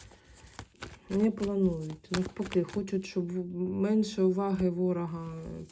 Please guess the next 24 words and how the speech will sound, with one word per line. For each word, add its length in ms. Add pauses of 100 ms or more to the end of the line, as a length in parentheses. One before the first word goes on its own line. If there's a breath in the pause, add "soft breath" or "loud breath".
(140)
ворог 420
привертав 640
до 140
вашого 500
міста. 580 (800 loud breath)
Боже, 160 (140)
коли 160
вони 340
вже 80
всі 200
скінчаться? 840 (1400 loud breath)
Ваші 320
хлопці 400
вперед-вперед 920
ідуть, 320
Кривий 400
Ріг. 220 (1300 loud breath)
Дуже 200
великі 420
молодці, 440
вогонь 400
ворогу 380
несуть. 600
Ось, 140